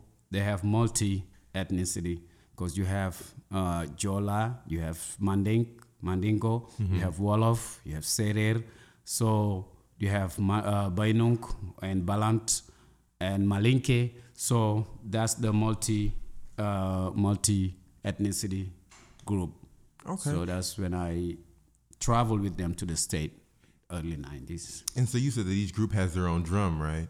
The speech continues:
Speaker 1: Each ethnic group.
Speaker 2: Each ethnic group has their own drum. And so
Speaker 1: Yes.
Speaker 2: the Saba drum, is that specifically for your ethnic group, or is that just the Senegalese-based drum?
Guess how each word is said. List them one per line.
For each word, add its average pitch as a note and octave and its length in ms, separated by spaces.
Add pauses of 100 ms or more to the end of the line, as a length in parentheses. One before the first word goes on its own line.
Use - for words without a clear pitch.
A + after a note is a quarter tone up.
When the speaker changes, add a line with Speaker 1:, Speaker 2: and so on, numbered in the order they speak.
(240)
Speaker 1:
Each A#2 260
ethnic G#2 360
group. D#2+ 300
Speaker 2:
Each A2 180
ethnic G#2 280
group F2+ 160
has E2+ 200
their E2+ 100
own E2 160
drum. D#2+ 260
And G2+ 80
so A2+ 100
Speaker 1:
Yes. G#2 120
Speaker 2:
the - 60
Saba A#2+ 340
drum, G2 260
is F2 60
that G#2 260 (300)
specifically G2 380
for A2 100
your F#2+ 200
ethnic C3 300
group, D3+ 220
or G2+ 140
is F#2+ 100
that F2+ 260
just F2+ 300
the F#2 80
Senegalese-based E2+ 1120
drum? - 240